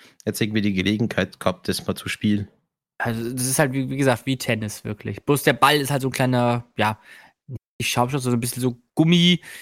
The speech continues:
Speaker 2: Gummischaumstoff ähnlich, ne?
Speaker 1: Ja.
Speaker 2: Diese, also so, so einfach ein Hartgummi ist das, so nach dem Motto, ne? Also nicht so wie so ein Tennisball komplett befällt oder so, sondern auch gemischt. Auch was Feines oder halt, was jetzt auch immer mehr fehlt, finde ich, irgendwie so Lasertag-Hallen.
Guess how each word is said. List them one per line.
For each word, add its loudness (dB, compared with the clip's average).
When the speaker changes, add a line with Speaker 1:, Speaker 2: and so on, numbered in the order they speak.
Speaker 2:
Gummischaumstoff 2
ähnlich, 4
ne? -4
Speaker 1:
Ja. 4
Speaker 2:
Diese, 2
also 4
so, 2
so -2
einfach 2
ein -6
Hartgummi 2
ist -4
das, -2
so -6
nach -2
dem -2
Motto, -4
ne? -4
Also 0
nicht 0
so 0
wie 0
so 2
ein 2
Tennisball 2
komplett -6
befällt -2
oder -2
so, -2
sondern -2
auch 0
gemischt. -4
Auch 4
was 4
Feines 4
oder 4
halt, 0
was 0
jetzt -4
auch 2
immer 2
mehr 4
fehlt, 2
finde -2
ich, 0
irgendwie 2
so 0
Lasertag-Hallen. 0